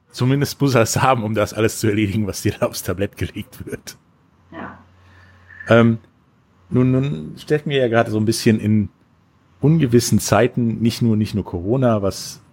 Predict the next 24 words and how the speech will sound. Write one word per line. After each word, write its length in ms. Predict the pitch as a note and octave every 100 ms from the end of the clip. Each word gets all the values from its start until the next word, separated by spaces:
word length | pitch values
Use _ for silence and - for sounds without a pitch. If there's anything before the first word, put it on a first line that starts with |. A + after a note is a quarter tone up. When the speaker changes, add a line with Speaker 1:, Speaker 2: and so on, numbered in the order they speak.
| -
Speaker 1:
mittlerweile 420 | G#2 G#2 F#2+ F#2+
die 120 | F2+
vierte 200 | - -
Frage 320 | - G2 F#2
war, 140 | F#2+ F2+
wie 120 | F2
war 120 | E2+
denn 140 | E2 D#2+
Corona 500 | - E2 G#2 A2+ - _
für 220 | - -
euch 300 | A#2 - - -
bis 120 | -
jetzt? 300 | G#2 - - _ _ _ - _ _
Speaker 2:
Mhm. 100 | G2+
Speaker 1:
Ähm, 260 | A2 G#2+ G#2 - _ _ _ _ _ _ - - _ _ -
sondern 300 | G#2 A2 G#2+
auch 320 | G#2+ G2+ - - -
andere 300 | G#2+ A2+ G#2
Sachen, 220 | F#2+ F#2+
Klimawandel, 960 | - A#2 G#2+ F#2 F#2 F#2 F#2 F#2 F2+ G2
ähm, 340 | F#2+ F#2+ F2+ _ _ _ _ _ _
Spieler 420 | - - C3+ A#2+
organisieren 720 | A2+ G#2+ G#2+ G#2+ G2 A2+ A2 G#2
sich, 400 | G2+ G#2 -